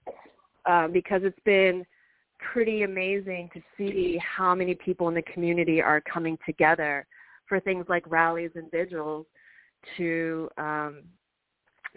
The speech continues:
do their part to combat the racism that is, is showing its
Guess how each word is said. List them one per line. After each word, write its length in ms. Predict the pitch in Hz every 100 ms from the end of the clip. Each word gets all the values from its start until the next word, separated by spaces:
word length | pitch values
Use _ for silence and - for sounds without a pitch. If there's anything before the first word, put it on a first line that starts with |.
| 175
do 140 | 185 190
their 140 | 208
part 380 | - 220 247 - -
to 80 |
combat 560 | 175 - 156 160 143 139
the 60 | 143
racism 560 | 139 135 _ 151 147 139
that 160 | 139 -
is, 260 | 143 139 139 _
is 140 | - 147 -
showing 260 | 147 143
its 160 | 143 139